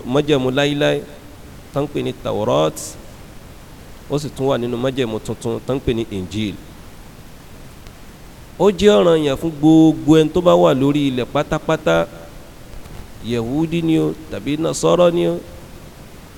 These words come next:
gbogbo ẹni tó bá ń ṣẹ̀mí lórí ilẹ̀ nínú ọmọ ẹ̀dá ènìyàn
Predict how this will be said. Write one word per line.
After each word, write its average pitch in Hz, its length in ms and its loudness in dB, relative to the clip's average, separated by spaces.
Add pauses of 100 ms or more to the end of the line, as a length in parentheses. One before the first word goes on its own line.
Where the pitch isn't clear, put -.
(180)
gbogbo 143 420 2
ẹni 147 120 4
tó 170 100 0
bá 170 120 4
ń 170 60 2
ṣẹ̀mí 135 320 0
lórí 135 240 0
ilẹ̀ 120 160 0
nínú 127 200 0
ọmọ 127 160 0
ẹ̀dá 113 180 -4
ènìyàn 104 360 -4